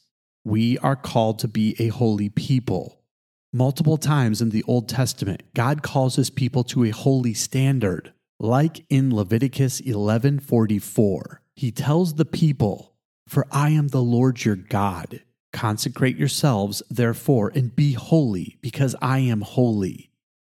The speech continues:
Just a verse later, he says it again. And then a couple chapters later, he says it again, and again, and again, until it is repeated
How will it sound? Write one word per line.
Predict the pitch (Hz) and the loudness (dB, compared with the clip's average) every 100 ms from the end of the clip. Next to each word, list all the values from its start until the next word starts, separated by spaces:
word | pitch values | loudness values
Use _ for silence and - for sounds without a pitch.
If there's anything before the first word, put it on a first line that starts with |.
| _ _ | _ _
Just | - 165 - | 0 2 0
a | |
verse | 160 175 160 - | 0 2 0 0
later, | 135 151 120 95 | 2 2 2 -2
he | - 135 | -4 -4
says | 117 - 139 135 | -2 0 0 2
it | |
again. | 120 101 123 120 101 71 - _ _ _ _ - | 0 -2 0 2 0 -2 -10 _ _ _ _ -8
And | 104 | -2
then | 104 | 0
a | 107 | 0
couple | 127 - 113 | 0 0 0
chapters | - 123 127 143 147 | 0 0 0 0 2
later, | 147 147 156 165 165 _ _ _ - | 2 2 2 0 -2 _ _ _ -8
he | 104 | -6
says | - 107 98 | -2 0 0
it | 101 | -2
again, | 101 135 139 85 - - _ _ _ _ - | 0 2 2 0 -8 -20 _ _ _ _ -8
and | 104 | -2
again, | 147 151 143 143 143 143 _ _ _ _ _ - | 0 2 2 2 0 -4 _ _ _ _ _ -8
and | 90 | -4
again, | 101 98 135 110 80 - _ _ _ _ | -2 2 4 2 -2 -12 _ _ _ _
until | 117 104 - 143 151 151 - | -4 -2 0 2 2 0 -2
it | 123 | 0
is | 120 117 | 0 2
repeated | 113 - 151 147 143 135 | -2 0 0 2 2 0